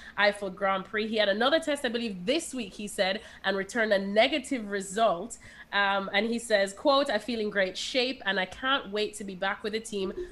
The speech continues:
to race in Portugal." Gents, what are your thoughts on this? 'Cause I know when we were speaking about, um, Lance's, I suppose, absence in Germany, it kind of made you scratch your head a bit with the way in which it was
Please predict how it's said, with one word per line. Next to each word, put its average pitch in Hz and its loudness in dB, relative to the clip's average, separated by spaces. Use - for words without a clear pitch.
to 220 -2
race 190 -2
in 190 -6
Portugal." 180 -6
Gents, 262 4
what 285 4
are - 4
your 339 4
thoughts 262 2
on 214 6
this? 220 0
'Cause 233 0
I 220 8
know 240 2
when 254 6
we 240 -2
were 226 2
speaking 254 0
about, 196 4
um, 196 2
Lance's, 196 -2
I - 2
suppose, 208 -2
absence 214 2
in 202 2
Germany, 190 2
it 208 -2
kind 302 6
of 302 6
made 277 2
you 254 0
scratch - 2
your 269 0
head 247 0
a 233 2
bit 202 0
with 202 2
the 202 0
way 214 2
in 214 0
which 208 0
it 214 -4
was 196 -4